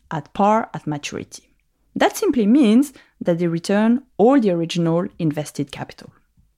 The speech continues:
Unfortunately, S V B was forced to sell these long-term bonds at a loss to meet the wave of redemption before the government bond matured. In a final attempt, S V B tried to raise two point two five billion dollars in equity to cover the one point eight billion loss,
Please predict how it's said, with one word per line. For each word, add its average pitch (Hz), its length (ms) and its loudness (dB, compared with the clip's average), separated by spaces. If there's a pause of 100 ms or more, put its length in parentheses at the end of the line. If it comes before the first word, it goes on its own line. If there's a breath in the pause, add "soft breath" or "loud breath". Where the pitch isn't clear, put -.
(960 soft breath)
Unfortunately, 262 640 2
S 185 180 2
V 190 140 -2
B 196 120 2
was 180 180 0
forced 175 240 -4
to 170 80 -6
sell 156 240 0
these 156 180 -6
long-term 147 380 -2
bonds 147 380 0
at 156 80 -2
a 147 80 -2
loss 175 500 -6
to - 140 -4
meet 202 220 4
the 196 100 0
wave 165 240 2
of 156 120 -6
redemption 156 640 0
before 185 280 0
the 170 60 -2
government 147 440 2
bond 147 180 -2
matured. - 520 -8 (580 loud breath)
In 180 100 2
a 185 40 2
final 294 420 4
attempt, - 420 -2 (100)
S 190 140 2
V 254 80 0
B 320 140 4
tried 185 340 2
to 202 100 -2
raise 185 240 2
two 220 200 -4
point 269 220 2
two 196 240 2
five 170 380 -2
billion 170 380 2
dollars 151 400 -2
in 156 80 0
equity 156 420 -8
to - 140 -14
cover 214 340 0
the 247 140 -2
one 175 400 0
point - 340 -2
eight 151 220 -2
billion 147 300 0
loss, - 480 -8